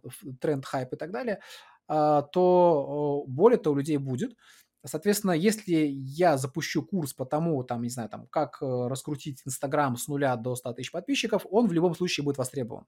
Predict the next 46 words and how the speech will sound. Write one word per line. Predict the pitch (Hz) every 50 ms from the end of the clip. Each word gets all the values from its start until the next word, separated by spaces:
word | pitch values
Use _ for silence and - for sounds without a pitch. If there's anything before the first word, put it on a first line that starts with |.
| _ _
Несмотря, | 139 156 - - 196 180 156 151
неважно, | 147 160 185 196 214 208 214 175 151 156
сколько | - - 180 160 151
курсов | 143 - 160 143 135 - 135 -
сейчас | - - 143 -
на | - 139
эту | 135 -
тему | - - 151 156
есть, | 170 226 277 269 - _ - - - - - - - _
а, | 165 147 147 147 139
все | - - 170
равно | 170 170 196 202 175 151
какая-то | - - - 160 151 - 131
часть | - 151 - -
аудитории | 131 123 - - 196 196 175 151
будет. | 147 143 131 - _ _ - - - - - _ _
Дальше | - 196 254 247 - 202
я | 185 185
думаю, | 175 185 175 156 127 117 107
да, | 143 175 208 170 -
а, | 151 151 156 151 143 139 139
е-, | 147 131 135 156 196 - -
я, | 147 135 156 208 233
если | 202 - 151 196 262 247 - 196 180
слишком | 165 - 190 208 - - 175 151
большая | 151 143 139 - 170 165
конкуренция, | - 170 151 - - 135 131 123 127 123
если | 127 - -
там | 143 135
цена | - 156 156 170
лида | 165 151 143 151 156 156
сумасшедшая, | - - 139 120 120 - 123 127 - - 208 240 285 _ - - - - _ _ _ _
то, | - 196 196 180
наверное, | 165 160 156 185 247 262 247 220 190
надо | 160 160 190 190 170
как-то | 170 160 - 170
это | 156 156
снишевать. | - - 165 143 - - 139 113 92 - - _ _ _ _ _
Ну | - 135
вот, | 127 113
соответственно, | - 131 135 233 285 269 - 196 175
я | 165 196 196
подумаю, | 196 175 170 165 151 127 113
да, | 117 147 127
если | 110 123 170 180 - 160
там, | - 160 151 127 123 -